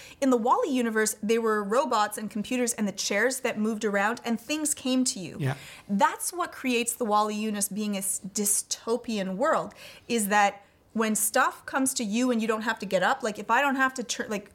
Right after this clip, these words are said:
Speaker 1: we used to have to get up and actually turn the knob on the T V to change the channel, um, and now we don't. Now I, if the, the controller's outside of my reach, I'm angry about just having to reach too far to grab it.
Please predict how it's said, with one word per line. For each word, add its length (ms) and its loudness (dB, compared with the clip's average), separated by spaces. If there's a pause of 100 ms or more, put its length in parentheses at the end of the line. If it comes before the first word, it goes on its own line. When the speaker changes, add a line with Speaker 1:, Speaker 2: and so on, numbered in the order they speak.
(120)
Speaker 1:
we 100 -2
used 180 0
to 40 -4
have 120 -6
to 80 -8
get 180 0
up 180 0
and 80 -6
actually 300 -4
turn 380 -2
the 80 0
knob 260 2
on 80 0
the 80 -4
T 160 -4
V 120 -2
to 80 -2
change 340 -2
the 80 -8
channel, 480 -2 (400)
um, 460 2 (240)
and 120 4
now 220 6
we 100 -2
don't. 300 2
Now 160 4
I, 180 4
if 140 -12 (140)
the, 200 -6 (100)
the 80 -4
controller's 580 0
outside 360 0
of 80 -8
my 120 -2
reach, 400 -2 (260)
I'm 120 2
angry 280 0
about 280 0
just 140 -4
having 260 -2
to 120 -6
reach 580 -4
too 160 -2
far 260 2
to 60 -4
grab 380 2
it. 200 -4